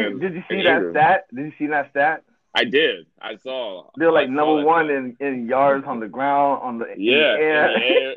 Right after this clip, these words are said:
Speaker 2: Yep,
Speaker 1: <laughs>
Speaker 2: touchdowns, receptions.
Speaker 1: I just
Speaker 2: Yeah.
Speaker 1: saw one down the list. I'm like, Jesus.
Speaker 2: That's the definition of
Speaker 1: Dominant.
Speaker 2: ground and pound. Yeah, like, of, of, like, uh, yin and yang.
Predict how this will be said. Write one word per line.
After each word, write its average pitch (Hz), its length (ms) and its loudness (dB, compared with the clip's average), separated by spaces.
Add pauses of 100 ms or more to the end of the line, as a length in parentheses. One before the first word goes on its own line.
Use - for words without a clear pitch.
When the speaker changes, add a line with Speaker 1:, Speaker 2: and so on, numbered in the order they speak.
Speaker 2:
Yep, 466 340 0
Speaker 1:
<laughs> - 0 -
Speaker 2:
touchdowns, 139 920 -2 (120)
receptions. 139 1000 -8 (160)
Speaker 1:
I 202 100 2
just 254 160 0
Speaker 2:
Yeah. 277 80 0
Speaker 1:
saw 220 200 6
one 190 460 0
down 180 280 2
the 170 60 -4
list. 170 340 0
I'm 165 140 -6
like, 139 280 -4
Jesus. 147 800 -6 (1120)
Speaker 2:
That's 196 240 0
the 220 140 -2
definition 151 800 -8
of 110 260 -12 (680)
Speaker 1:
Dominant. - 20 -20
Speaker 2:
ground 131 440 -2
and 107 120 -14
pound. 127 320 -8
Yeah, 135 320 -2 (160)
like, 143 300 -4
of, 135 300 -4 (160)
of, 120 280 -8
like, 110 280 -12
uh, 107 200 -10
yin 123 340 -12
and 104 80 -18
yang. 95 380 -10